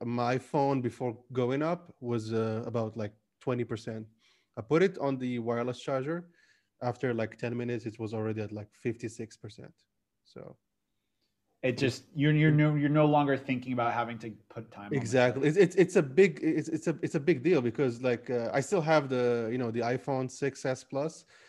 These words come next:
Speaker 1: and
Speaker 2: Mm-hmm.
Speaker 1: sometimes, uh, you know, if I wanna take it out, I have to think about that. And if I didn't charge it, like, overnight, I just forget about it, just leave it at home. So I don't, like, in terms of charging, like,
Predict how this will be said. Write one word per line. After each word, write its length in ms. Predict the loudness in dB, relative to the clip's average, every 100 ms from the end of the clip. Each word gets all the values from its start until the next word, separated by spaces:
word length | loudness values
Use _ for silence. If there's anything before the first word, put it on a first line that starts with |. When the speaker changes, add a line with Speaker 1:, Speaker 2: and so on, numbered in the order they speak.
| _ -10
Speaker 1:
and 360 | -4 -2 -2
Speaker 2:
Mm-hmm. 80 | 0
Speaker 1:
sometimes, 480 | 0 0 -2 -2 0
uh, 320 | 0 0 -2 -2
you 60 |
know, 120 | -2
if 120 | -2 -4
I 20 |
wanna 160 | -4
take 200 | -2 -2
it 80 | 0
out, 260 | 0 0 -2
I 80 | -4
have 260 | -4 -4
to 60 | -6
think 260 | -6 -6 -4
about 260 | -4 -4
that. 300 | -6 -6 -8
And 180 | -10 -12 _ -20 -20 -6
if 160 | -2 2
I 140 | 2
didn't 600 | 2 0 4 4 2 -2 _ -16
charge 340 | -2 2 4
it, 200 | 2 0
like, 240 | 0 -4 -2
overnight, 640 | -4 -2 -2 0 0 -2 -6 _ -6
I 120 | -2
just 200 | -2 -4
forget 300 | -6 -2 -2
about 220 | -4 -8
it, 40 |
just 200 | -8 -8
leave 140 | -6 -4
it 60 |
at 100 | -6
home. 280 | -8 -10 -10
So 160 | -10 -8
I 60 | -6
don't, 260 | -6 -8 _ _ _ -20 _ -4
like, 180 | -2 0
in 80 | 2
terms 240 | 2 4
of 120 | 0
charging, 480 | 0 2 2 2 0
like, 280 | -2 -4